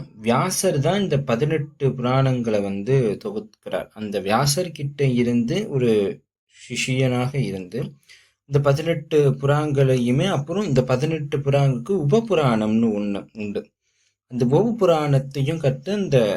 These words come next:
நைமிச்சாரண்ய விரதத்துக்கு இந்த யாகம் செய்யறதுக்காக சூத முனிவர் அங்க வரார்.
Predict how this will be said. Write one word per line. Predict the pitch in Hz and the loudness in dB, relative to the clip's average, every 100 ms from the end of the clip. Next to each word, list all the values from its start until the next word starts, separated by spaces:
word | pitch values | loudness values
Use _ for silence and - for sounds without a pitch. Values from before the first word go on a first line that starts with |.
| - - | -6 -8
நைமிச்சாரண்ய | 131 185 185 175 156 143 131 | -4 -4 -2 0 2 4 2
விரதத்துக்கு | 117 113 113 143 | 2 0 -2 -8
இந்த | 165 135 | -2 -2
யாகம் | 110 113 131 135 127 - | 2 2 2 2 0 -4
செய்யறதுக்காக | 101 98 101 98 98 151 | -6 -6 -8 -4 -4 -6
சூத | 160 190 160 | -8 -8 -2
முனிவர் | 120 104 113 113 | -2 0 -2 -2
அங்க | 95 92 | -4 -6
வரார். | 87 80 | -6 -8